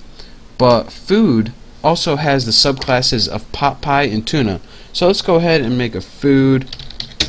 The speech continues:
Uh, let's name it P O equals new food.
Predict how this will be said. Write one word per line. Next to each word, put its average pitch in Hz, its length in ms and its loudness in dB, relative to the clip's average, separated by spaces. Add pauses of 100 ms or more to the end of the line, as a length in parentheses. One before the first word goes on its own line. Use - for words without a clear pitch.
(640)
Uh, 117 300 0
let's 117 200 -6
name 131 140 2
it - 180 -6
P 165 280 0
O 135 280 4 (320)
equals 120 560 0
new 135 360 2
food. 107 640 -2